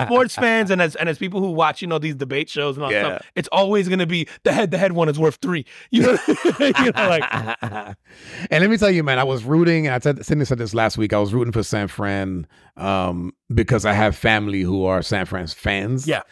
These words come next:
Speaker 2: And I just wanted to see them be happy because, and dude, to, to have your team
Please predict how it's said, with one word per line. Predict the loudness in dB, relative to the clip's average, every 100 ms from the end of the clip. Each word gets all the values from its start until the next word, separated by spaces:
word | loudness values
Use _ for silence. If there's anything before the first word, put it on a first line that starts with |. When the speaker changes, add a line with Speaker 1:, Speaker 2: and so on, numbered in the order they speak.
| -18 -2
Speaker 2:
And | 2
I | 4
just | 4 2
wanted | 2 0
to | -2
see | -2 0
them | 0 0 -2 -4
be | -2 2
happy | 2 0 -2
because, | 0 2 2
and | 2 2
dude, | 2 2 0 -14 _ _ _ _ _ _ _ _
to, | -2 0 0 _ -20 _ _ -2
to | 0
have | 2 2 2
your | 2 2
team | 2 -4 -4 -4 -4